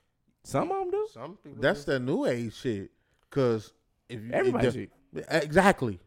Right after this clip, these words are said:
Speaker 3: exactly. My thing is just
Speaker 1: No. So
Speaker 3: my,
Speaker 1: I'm,
Speaker 3: my
Speaker 1: I'm, I'm talking about as, as a youngster.
Speaker 3: But what I'm, what I'm saying
Speaker 1: To an
Speaker 3: is,
Speaker 1: adult.
Speaker 3: what I'm saying is, people cheat.
Speaker 1: Yeah.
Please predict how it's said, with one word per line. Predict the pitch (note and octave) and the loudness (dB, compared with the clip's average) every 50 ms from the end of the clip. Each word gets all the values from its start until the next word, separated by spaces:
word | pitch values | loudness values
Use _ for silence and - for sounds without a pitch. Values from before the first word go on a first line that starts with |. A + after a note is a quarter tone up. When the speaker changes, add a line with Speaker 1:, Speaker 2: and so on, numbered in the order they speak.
| _ _ - | _ _ -8
Speaker 3:
exactly. | C#3+ C#3+ C#3 E3+ D#3+ D#3+ C#3+ - G#2 G2 F#2 F#2+ - _ _ _ _ _ | -8 -2 0 0 0 0 -2 -4 -10 -14 -14 -16 -18 _ _ _ _ _
My | A2 C#3 E3+ | 0 2 2
thing | - - C#3 B2+ A#2+ | 2 0 -4 -2 -2
is | A#2 A2+ G2 | -4 -4 -4
just | G#2 A2+ A2+ A2 G#2 - - _ _ _ | -2 -2 0 0 -2 -4 -8 _ _ _
Speaker 1:
No. | D#3+ E3+ | -10 -10
So | - _ _ _ _ _ _ - - A#2 | -10 _ _ _ _ _ _ -12 0 2
Speaker 3:
my, | C3+ D3 | 2 4
Speaker 1:
I'm, | F#3 G3+ - | 4 2 2
Speaker 3:
my | - - - | 2 2 0
Speaker 1:
I'm, | G#3 G#3+ - | 0 -2 -4
I'm | G#3+ A#3 | -4 -4
talking | - A3+ A3 F#3+ F3+ | 0 -2 0 2 6
about | F3 D3+ C#3 - | 6 6 6 8
as, | C3+ C#3 C3 A2 G#2 G#2 - _ | 6 4 4 2 -2 -12 -10 _
as | B2 B2+ A2 A#2 | -4 -4 -2 -4
a | A#2 | -4
youngster. | G#2+ A#2+ C#3 D3+ C#3+ - - - F#2 G2 F#2+ _ _ _ _ C#3+ - A#2 | -4 -2 -2 -2 -2 -4 -8 -12 -14 -14 -14 _ _ _ _ -20 -12 -4
Speaker 3:
But | B2 D3+ B2+ - - | -2 -2 -2 -2 -6
what | C#3+ D#3+ F3+ F#3+ F3+ | -6 0 0 2 2
I'm, | E3+ E3 D3 C#3 B2 | 2 0 0 -2 -2
what | B2 C3+ C3+ C#3+ | 0 0 2 2
I'm | F3 G3 | 0 -2
saying | E3+ - E3 C#3+ C3+ B2 A#2+ | -2 -4 -4 -4 -2 0 0
Speaker 1:
To | C#3 | 2
an | B2 A#2 A2 G#2+ G#2+ | 2 4 4 2 0
Speaker 3:
is, | G#2 G#2+ | 0 0
Speaker 1:
adult. | A#2+ A#2+ G#2+ - - - _ _ _ | 0 0 0 0 -4 -10 _ _ _
Speaker 3:
what | - A2+ B2+ C3+ | -6 -4 -2 -2
I'm | D3 D#3+ D3+ | -2 -4 -6
saying | - D3+ C3+ B2+ A#2+ A2 A2 | -6 -8 -8 -6 -6 -6 -6
is, | G#2+ G#2+ G#2 G2 - | -6 -8 -8 -10 -12
people | - _ - - D3+ E3+ E3+ - G#3 G#3 F3 | -10 _ -8 -8 -8 -10 -10 -12 -14 -14 -14
cheat. | - - - F3 C#3 A2+ G2 - _ _ _ | -14 -12 -10 -10 -10 -10 -12 -16 _ _ _
Speaker 1:
Yeah. | - G#2+ G#2 | -8 -8 -8